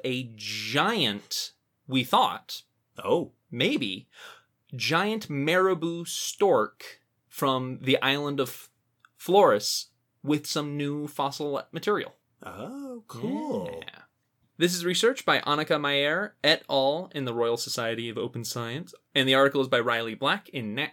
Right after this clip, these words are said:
Speaker 1: Geo. So, Flores, uh, an island near Indonesia, sixty thousand years ago, uh,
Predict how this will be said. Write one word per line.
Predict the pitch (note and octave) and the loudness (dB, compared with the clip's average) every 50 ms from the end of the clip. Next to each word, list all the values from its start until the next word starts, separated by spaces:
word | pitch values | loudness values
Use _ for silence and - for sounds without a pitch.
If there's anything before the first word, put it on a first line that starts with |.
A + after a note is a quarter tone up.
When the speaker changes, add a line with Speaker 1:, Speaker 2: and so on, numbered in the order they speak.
| _ D#3 | _ -16
Speaker 1:
Geo. | C#3+ A#2+ A#2 C3+ C3+ A#2 G#2 G2 - - - - - - _ _ _ _ _ _ - | -12 -6 -2 0 2 2 2 0 -2 -6 -10 -14 -18 -20 _ _ _ _ _ _ -2
So, | - - F3+ - - - _ _ _ _ _ _ | 4 6 6 6 4 2 _ _ _ _ _ _
Flores, | - - - F3 F3 D#3+ C#3+ C#3 G3 - - - - - - _ _ - | -12 -2 2 4 6 6 6 6 4 0 -2 -4 -4 -6 -10 _ _ -6
uh, | C3 A2+ G#2+ G#2+ G2+ | -6 -4 -4 -4 -4
an | - - - - | -6 -6 -4 0
island | B2 A#2 A#2 A#2+ B2 A#2+ A#2+ A#2+ C3 - - - - - - | 2 2 2 2 -2 -4 -6 -8 -10 -10 -10 -10 -12 -12 -12
near | B3 C#3+ B2+ A#2+ | -8 -6 -4 -4
Indonesia, | A#2+ A#2+ A#2+ B2 C#3 C3+ B2+ A#2 A#2 B2 B2 D3+ E3+ - _ _ _ _ _ _ | -4 -4 -4 -4 -4 -4 -4 -2 -2 -2 -4 -4 -6 -12 _ _ _ _ _ _
sixty | - - - - - - D#3 D3 D3 - - - - D3+ | -8 -6 -6 -4 0 2 2 2 2 0 -8 -6 -6 -8
thousand | C3 - - D3 C3+ C3+ C3+ C3+ C3 C3+ C#3 | -6 -4 0 2 2 2 2 0 -2 -4 -4
years | D3 D3+ D3+ C#3+ C3+ | -4 -4 -4 -4 -4
ago, | C#3 A2+ A#2 A2 G#2 G#2 G#2 G#2+ - _ _ _ _ _ - | -2 2 2 4 4 2 0 -2 -6 _ _ _ _ _ -8
uh, | A2+ | -8